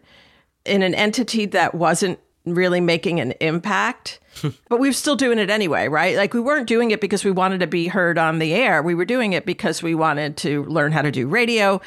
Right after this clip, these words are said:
Speaker 1: and we wanted to be a part of that community, which was a fantastic community. We wanted to learn every aspect of how you,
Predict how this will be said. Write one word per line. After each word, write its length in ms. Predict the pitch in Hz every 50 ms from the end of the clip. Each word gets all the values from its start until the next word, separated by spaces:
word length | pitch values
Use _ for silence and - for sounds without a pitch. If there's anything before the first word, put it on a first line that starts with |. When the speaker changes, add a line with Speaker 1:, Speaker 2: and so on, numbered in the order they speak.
| - - - - - - _
Speaker 1:
and 160 | - - 165
we 100 | 160 156
wanted 340 | 147 156 151 151 143 143 143 143
to 160 | - 160 147
be 180 | 139 170 160
a 60 | 123 -
part 300 | - - - 202 190 175
of 120 | 165 143
that 200 | 156 131 95 -
community, 840 | - - - 147 165 180 214 233 233 226 202 220 214 208 208 202 196 - - - - - - - - _ _
which 160 | - - -
was 120 | 180 156 156
a 120 | 156 -
fantastic 720 | - - - 151 151 147 - 196 185 202 - - 185 165 -
community. 440 | - 202 196 202 196 190 185 185
We 120 | 180 175 160
wanted 240 | 165 165 165 165 156
to 60 | 165
learn 180 | 165 160 151 - -
every 320 | - 185 185 202 190 -
aspect 560 | - - 160 175 - - - 180 170 170 - - _ -
of 400 | 156 143 147 139 113 151 - - - - - - - _
how 320 | - - 151 156 165 165
you, 580 | 175 170 165 160 165 165 160 156 151 151 151